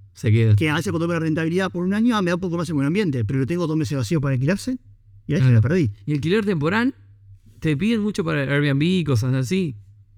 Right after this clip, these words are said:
Speaker 2: Nos piden, pero la realidad es que hoy funciona bien Airbnb.
Speaker 1: Sí.
Speaker 2: O sea, mi consejo, nosotros, por lo menos en mi empresa, buscamos un servicio de, de excelencia, no jugar a, a, al manchado. Me explico, tengo un cliente, a ver si lo puedo colocar y cobrar una comisión. Entonces yo no puedo agregarle un valor real.
Speaker 1: No, no, pero yo, yo me refiero a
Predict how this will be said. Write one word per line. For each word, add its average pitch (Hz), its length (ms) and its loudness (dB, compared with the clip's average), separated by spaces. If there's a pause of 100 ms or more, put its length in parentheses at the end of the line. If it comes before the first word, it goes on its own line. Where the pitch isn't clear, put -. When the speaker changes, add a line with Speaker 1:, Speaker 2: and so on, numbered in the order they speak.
(180)
Speaker 2:
Nos 208 200 -2
piden, 254 540 0 (120)
pero 160 140 0
la 160 80 0
realidad 170 300 0
es 107 80 -4
que 160 160 -2
hoy 202 100 0
funciona 139 360 -2
bien 151 180 4
Airbnb. 120 460 2 (420)
Speaker 1:
Sí. - 120 -4
Speaker 2:
O 117 40 4
sea, 139 180 2
mi 139 360 4
consejo, 143 500 0
nosotros, 131 360 0
por 127 120 -2
lo - 40 4
menos 131 120 0
en 127 80 2
mi 127 60 4
empresa, 139 380 0
buscamos 135 280 0
un 135 60 2
servicio 131 360 -2
de, 120 180 -2
de 123 60 -2
excelencia, 143 500 -2
no 151 80 -2
jugar 139 240 -2
a, 131 60 -4
a, 135 100 -8 (120)
al 135 80 -4
manchado. 131 460 0
Me 139 80 -2
explico, 151 240 -2
tengo 170 140 -4
un 165 40 -4
cliente, 180 360 -2
a 170 40 0
ver 156 80 -2
si 151 60 -4
lo 147 80 -2
puedo 147 120 -2
colocar 139 220 -2
y 165 40 -2
cobrar 147 160 -4
una 135 40 -2
comisión. 131 320 -2 (280)
Entonces - 340 -4
yo 185 80 0
no 175 80 -2
puedo 175 140 -2
agregarle 160 280 -2
un 151 60 0
valor 143 480 -2
real. 156 540 -4
Speaker 1:
No, 170 140 2
no, 165 120 2
pero 139 100 0
yo, 175 120 0
yo 139 300 -2
me 185 100 0
refiero 180 320 0
a 117 340 -2